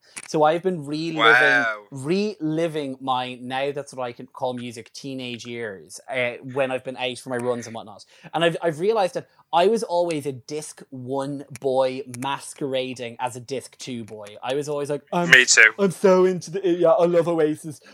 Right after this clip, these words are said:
Speaker 1: Oh, throw away that crappy pop one for later."
Speaker 2: Yeah.
Speaker 1: Um,
Speaker 2: <laughs> Yeah.
Speaker 1: but it's, it's amazing. I've been, I've been stuck into Now thirty-seven, which is just an absolute classic, classic, classic, classics.
Speaker 2: So I was
Speaker 1: You've got
Speaker 2: gonna, I was gonna
Speaker 1: MMMBop,
Speaker 2: ask you,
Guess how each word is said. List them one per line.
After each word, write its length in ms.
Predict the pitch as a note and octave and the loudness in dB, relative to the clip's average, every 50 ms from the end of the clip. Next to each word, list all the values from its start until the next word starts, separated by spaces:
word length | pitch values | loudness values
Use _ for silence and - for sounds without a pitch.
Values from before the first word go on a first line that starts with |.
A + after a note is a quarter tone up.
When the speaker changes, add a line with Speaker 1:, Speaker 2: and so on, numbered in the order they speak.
| F#3 - | 0 6
Speaker 1:
Oh, 140 | B3 A#3 | 8 8
throw 280 | G#3 A3 - A3+ G#3 G3+ | 8 8 6 6 8 8
away 200 | A3 A3+ A3 G#3 | 8 8 8 8
that 200 | F#3 F#3+ F3+ F3 | 8 8 6 6
crappy 340 | - - - G3 F3+ - F#3+ | 4 2 2 2 2 2 -2
pop 320 | D#3+ - E3 E3+ E3+ - - | -2 2 4 4 4 4 2
one 240 | E3+ D#3 C#3+ C3 B2+ - _ | 0 0 0 -2 -8 -12 _
for 100 | - A#3+ | -6 -6
later." 600 | A#3+ A3+ A#3 C4 D#4 E4+ F#4 E4+ A3+ G#3+ G#3+ A#3+ C4+ | -4 -2 -2 2 6 8 6 6 6 2 -6 -6 -2
Speaker 2:
Yeah. 300 | C#4+ B3 A#3 - G#3+ G#3+ - - A3+ G3+ - | 6 8 10 10 10 8 4 -2 -14 -2 4
Speaker 1:
Um, 300 | D3 D#3 D3+ D3 D3 D3 | 6 8 8 8 6 6
Speaker 2:
<laughs> 0 | |
Yeah. 60 | E3+ - - E3 | 4 6 8 8
Speaker 1:
but 100 | F3+ G3 | 10 10
it's, 140 | D#3+ D#3 - D#3+ D#3 | 8 8 8 4 0
it's 120 | D#3 - | 2 2
amazing. 240 | F#3 F#3 E3+ E3 D#3+ | 2 2 2 2 2
I've 100 | D#3+ E3 | 0 0
been, 140 | E3+ F3 D#3+ | 0 0 0
I've 160 | D#3+ E3+ E3 | 0 0 0
been 200 | F3 E3+ E3 D3+ | 0 -2 -6 -8
stuck 520 | - - - - - - G3 G3+ G3+ - | -12 -14 -14 -4 0 2 2 2 0 -4
into 720 | - - E3 D#3+ E3 F3 D#3+ - - D#3 D3 C#3 C3 B2+ - - - - | -8 -8 -6 -4 -4 -6 -6 -4 -4 -2 -2 -2 -2 -4 -6 -8 -12 -12
Now 280 | C#3 C3 B2+ B2+ C3 C3+ | -6 -4 -2 -2 -2 -4
thirty-seven, 640 | - - C#3 A#2+ B2 A#2+ - C3 B2 B2 A2 A2+ G#2+ | -6 -8 -10 -10 -10 -8 -4 -4 -4 -4 -6 -10 -14
which 160 | A2 A#2+ A#2 - | -14 -16 -14 -14
is 80 | B2+ | -12
just 220 | - - C#3 B2+ - | -10 -10 -10 -10 -10
an 80 | C3 - C#3 | -12 -8 -6
absolute 460 | C#3 C#3 - - - C#3+ B2 - _ | -6 -6 -6 -8 -10 -10 -10 -10 _
classic, 840 | - - - - C3+ C3+ C#3 C#3 C3 C3+ - - A2+ F#2+ _ _ _ _ | -20 -12 -6 -4 -2 0 0 0 -2 -4 -6 -10 -14 -14 _ _ _ _
classic, 400 | - - G3+ F#3+ F#3 - F#3+ D3+ | -2 0 2 2 0 -2 -6 -6
classic, 320 | - F3 D#3 D3 - C#3+ | -4 -4 -4 -4 -6 -8
classics. 480 | - - D3+ C3 - - A2+ - - - - _ - - - | -6 -4 -4 -4 -4 -8 -12 -16 -18 -20 -20 _ -18 0 4
Speaker 2:
So 60 | F3 | 4
I 20 | |
was 120 | E3+ E3+ D#3 | 4 6 8
Speaker 1:
You've 60 | F3 | 8
got 140 | G3 G3 G3 | 8 8 8
Speaker 2:
gonna, 100 | F#3+ D#3+ D#3 | 8 8 6
I 20 | |
was 100 | G3 F#3+ | 8 8
gonna 180 | F3 F#3+ F#3 E3+ | 8 8 8 8
Speaker 1:
MMMBop, 80 | D#3 D3+ | 6 2
Speaker 2:
ask 180 | D#3+ D#3+ - D3+ | 2 0 -2 -6
you, 100 | C#3+ | -10